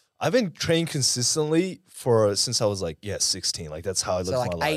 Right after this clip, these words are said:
Speaker 1: life.
Speaker 2: years full
Speaker 1: Yeah,
Speaker 2: consistent.
Speaker 1: yeah, but, like, smart, probably, like, two years. <laughs>
Speaker 2: <laughs> Yeah, yeah.
Speaker 1: Yeah, two, two, two or so years is when I got coaches, got mentors, started to really dabble into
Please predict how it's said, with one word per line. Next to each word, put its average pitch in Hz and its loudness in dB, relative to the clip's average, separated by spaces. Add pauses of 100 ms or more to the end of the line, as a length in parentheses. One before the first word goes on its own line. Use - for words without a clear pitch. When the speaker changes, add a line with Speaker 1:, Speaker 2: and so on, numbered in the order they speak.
Speaker 1:
life. - -12
Speaker 2:
years 143 -4
full 131 0
Speaker 1:
Yeah, 113 6
Speaker 2:
consistent. 127 -2
Speaker 1:
yeah, 113 4
but, 143 2
like, 131 0 (800)
smart, 214 2 (220)
probably, 151 2
like, 98 0
two - -4
years. 135 0
<laughs> 135 -8
Speaker 2:
<laughs> - -4 (160)
Yeah, 285 6
yeah. 160 2
Speaker 1:
Yeah, 135 4
two, 151 0
two, 143 -4
two - -8
or 147 -2
so 147 -2
years 151 2
is 123 -2
when 123 2
I 104 2 (360)
got 95 0
coaches, 92 -8
got 92 -4
mentors, 90 -4
started 95 -4
to 92 -6 (300)
really 110 -2
dabble 107 2
into 101 -6